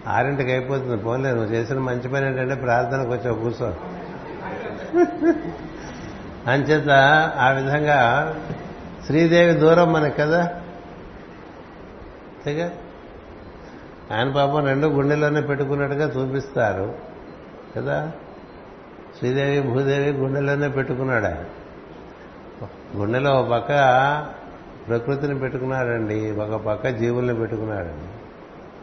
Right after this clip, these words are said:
భగవంతుడు. "ఎవరెక్కువ?" అనే ప్రశ్న అమ్మవారు అడిగితే నవ్వేట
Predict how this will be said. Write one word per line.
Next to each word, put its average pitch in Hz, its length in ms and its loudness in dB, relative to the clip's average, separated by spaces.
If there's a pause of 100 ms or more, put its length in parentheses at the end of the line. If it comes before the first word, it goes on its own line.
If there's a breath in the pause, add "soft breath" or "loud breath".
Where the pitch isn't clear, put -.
(300)
భగవంతుడు. - 1120 -12
"ఎవరెక్కువ?" 151 520 4 (520)
అనే 131 200 -2
ప్రశ్న 127 400 -2
అమ్మవారు 139 360 0
అడిగితే 131 380 0
నవ్వేట 127 640 2